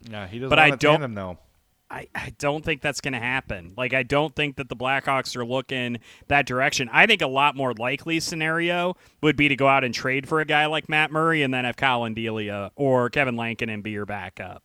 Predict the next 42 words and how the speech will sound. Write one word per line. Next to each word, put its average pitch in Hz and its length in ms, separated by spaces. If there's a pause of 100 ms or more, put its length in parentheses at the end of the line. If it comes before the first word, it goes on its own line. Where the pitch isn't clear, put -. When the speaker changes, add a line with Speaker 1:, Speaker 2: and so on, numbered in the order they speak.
(460)
Speaker 2:
I 143 140
think 151 200
that, 139 280
that, 156 280
to 151 120
me, 151 460 (240)
seems 156 340
a 135 60
lot 135 240
more 135 160
likely. 135 380
If 120 100
they 147 160
end 170 100
up 165 120
keeping 156 340
Corey 139 260
Crawford, 175 560 (340)
I 165 120
do 139 200
think 143 260
it'll 127 160
be 123 180
like 120 220
the - 40
Crawford 120 480
Delia 104 400
show. 113 260
I 107 60
don't 127 340
see 135 140
them 120 160
going 117 300
out 110 160
and 110 80
getting 117 260
another 107 280
veteran 110 420
to 101 80
pair 110 240
with 101 260
him. 87 220